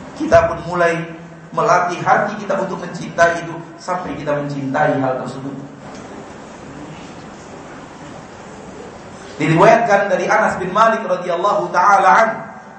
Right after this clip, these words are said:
Anas bin Malik radhiyallahu anhu mengatakan, "Suatu hari saya ber-, makan bersama Rasulullah sallallahu alaihi wasallam. Lalu saya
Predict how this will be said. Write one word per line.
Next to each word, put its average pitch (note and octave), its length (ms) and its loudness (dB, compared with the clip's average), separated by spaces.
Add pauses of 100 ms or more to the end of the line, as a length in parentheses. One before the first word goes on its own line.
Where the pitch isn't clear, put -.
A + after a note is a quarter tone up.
(2000)
Anas E3+ 240 4
bin E3 80 0
Malik G#3+ 320 6
radhiyallahu F3+ 560 4
anhu F#3 320 2
mengatakan, E3 800 4 (960)
"Suatu G3 240 6
hari G#3 240 6
saya G3 240 6
ber-, F#3 320 0 (480)
makan G3 400 4
bersama F#3 480 4
Rasulullah F#3 480 2
sallallahu E3+ 560 6
alaihi E3 320 2
wasallam. E3 560 2 (1900)
Lalu G#3 240 6
saya F#3+ 240 8